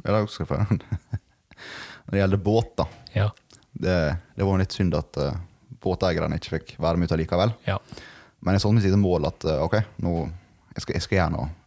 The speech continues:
Speaker 1: sjø-, sjødyktig.
Speaker 2: Mm.
Speaker 1: Det må jeg få gjort med henne.
Speaker 2: Ja.
Speaker 1: For, eh, jeg begynte å snakke med henne da,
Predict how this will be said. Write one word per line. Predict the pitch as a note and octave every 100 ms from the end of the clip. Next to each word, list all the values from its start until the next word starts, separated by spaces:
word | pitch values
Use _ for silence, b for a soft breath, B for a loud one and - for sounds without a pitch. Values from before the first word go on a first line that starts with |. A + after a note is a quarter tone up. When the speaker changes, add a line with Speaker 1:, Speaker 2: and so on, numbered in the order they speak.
| _
Speaker 1:
sjø-, | - - D#2+ C#2 D#2 E2
sjødyktig. | - D#2 - - - - -
Speaker 2:
Mm. | A#2+ G#2 -
Speaker 1:
Det | D2
må | C#2+
jeg | -
få | C2+
gjort | -
med | -
henne. | - - _ _ A#2+
Speaker 2:
Ja. | B B B -
Speaker 1:
For, | G2 F2+ F#2
eh, | F2 D#2 C#2 - _ _ G#2
jeg | G#2+
begynte | A#2
å | -
snakke | G2 - G2+
med | E2
henne |
da, | D#2